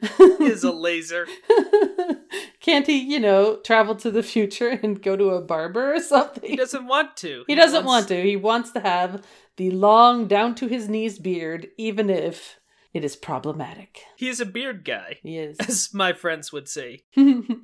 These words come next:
Speaker 2: Yeah, indeed. I also like this movie a lot. I've also seen it a million times. As you say, we had that clamshell.
Speaker 1: <laughs>
Speaker 2: I don't feel like it was a childhood favorite.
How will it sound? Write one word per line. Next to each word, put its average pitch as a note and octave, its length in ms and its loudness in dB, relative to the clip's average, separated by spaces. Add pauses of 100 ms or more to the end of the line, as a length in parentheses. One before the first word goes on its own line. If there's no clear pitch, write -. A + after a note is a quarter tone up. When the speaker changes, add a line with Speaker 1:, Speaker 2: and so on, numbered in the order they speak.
(680)
Speaker 2:
Yeah, G#3+ 420 -6
indeed. E3 680 -12
I E3+ 220 0
also E3 840 -4
like F#3+ 260 -2
this A3 180 -8
movie A3+ 260 -4
a A#3+ 60 2
lot. C#4 260 4 (100)
I've D#3+ 160 -6
also E3 240 -4
seen F3+ 240 -10
it F3 120 -8
a F3 40 -6
million F#3 380 -8
times. G#3 340 -4
As D#3 180 -6
you F3+ 60 -12
say, G3+ 220 -8
we D3 140 -14
had C#3+ 200 -8
that D#3 160 -6
clamshell. E3+ 640 -10
Speaker 1:
<laughs> G3+ 840 -2
Speaker 2:
I A3 100 2
don't D#4 280 -2
feel B3+ 200 -2
like F#3+ 200 -2
it E3 80 -14
was D3+ 140 -12
a C#3+ 40 -16
childhood C#3+ 600 -10
favorite. C3 560 -16